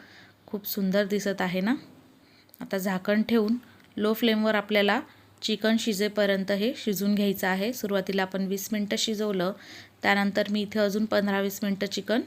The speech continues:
शिजून घेत आहे. किंवा आपण चेक करायचं चिकन शिजलेलं आहे का नाही, बटाटा व्यवस्थित शिजला आहे का, तर त्याप्रमाणे शिजून घ्यायचं आहे. इथे आपली बंगाली चिकन करी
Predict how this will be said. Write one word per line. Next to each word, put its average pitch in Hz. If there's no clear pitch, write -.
शिजून 202
घेत 190
आहे. 175
किंवा 214
आपण 214
चेक 226
करायचं 196
चिकन 202
शिजलेलं 190
आहे 180
का 185
नाही, 180
बटाटा 175
व्यवस्थित 180
शिजला 175
आहे 170
का, 165
तर 185
त्याप्रमाणे 185
शिजून 190
घ्यायचं 185
आहे. 175
इथे 196
आपली 196
बंगाली 185
चिकन 196
करी 190